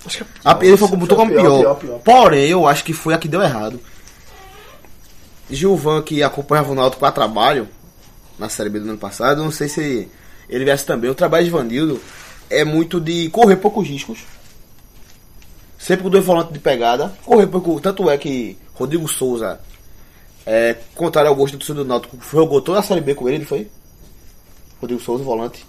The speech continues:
Speaker 2: Outro vai dizer que não lembra de Rodrigo Souza. Porque ele, ele procura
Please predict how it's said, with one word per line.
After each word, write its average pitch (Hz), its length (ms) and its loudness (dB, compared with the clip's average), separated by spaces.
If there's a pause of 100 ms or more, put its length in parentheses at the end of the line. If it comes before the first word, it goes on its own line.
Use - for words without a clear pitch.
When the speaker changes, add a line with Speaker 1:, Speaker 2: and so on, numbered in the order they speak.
(420)
Speaker 2:
Outro 127 140 -6
vai 135 60 -2
dizer 160 100 -2
que 208 60 -4
não 214 60 0
lembra 196 140 2
de 180 60 2
Rodrigo 170 180 2
Souza. 113 320 -10 (2500)
Porque 180 220 2
ele, 165 200 4
ele 175 120 0
procura 156 380 0